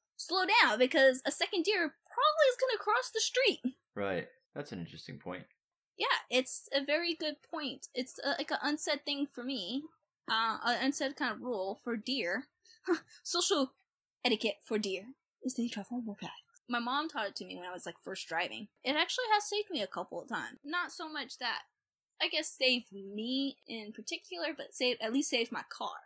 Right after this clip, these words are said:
Speaker 2: Well, yeah, it definitely could save you, too. That'll really mess up you and your, and your car.
Speaker 1: Probably could have s-, helped my aunt out if she knew this. 'Cause she's hit, not in her new one as far as I know, but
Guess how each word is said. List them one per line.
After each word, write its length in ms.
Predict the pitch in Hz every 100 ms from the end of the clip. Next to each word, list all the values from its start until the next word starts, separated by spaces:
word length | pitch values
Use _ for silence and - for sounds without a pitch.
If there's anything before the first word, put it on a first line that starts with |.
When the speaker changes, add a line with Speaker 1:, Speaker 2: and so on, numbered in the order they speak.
| _ -
Speaker 2:
Well, 160 | 175 87
yeah, 240 | 78 98
it 120 | 73
definitely 380 | 90 107 113 90
could 240 | - -
save 280 | - 95 87
you, 160 | 101 107
too. 280 | - 110 101 - -
That'll 200 | - 107 85
really 280 | 92 95
mess 260 | 80 87 -
up 140 | - -
you 160 | 95
and 160 | 87 85
your, 140 | 92
and 260 | 90 92 104
your 100 | 87
car. 280 | 95 101 92 - _ _ _ -
Speaker 1:
Probably 400 | 587 480 370 - -
could 140 | 359
have 120 | 330 -
s-, 600 | - - - - - - 240
helped 300 | 277 262 -
my 140 | 240 - 254
aunt 220 | 254 254 220
out 140 | 196 -
if 120 | 214
she 240 | - 233 208
knew 220 | 202 208
this. 360 | 190 - - - _ -
'Cause 120 | -
she's 360 | 415 453 440 -
hit, 200 | 359 294 - _
not 260 | 262 302 392
in 120 | 440 392
her 180 | 381
new 180 | 302 247
one 180 | 202 -
as 100 | -
far 200 | - 190
as 100 | 190
I 100 | 170
know, 300 | 175 107 208
but 200 | 220 208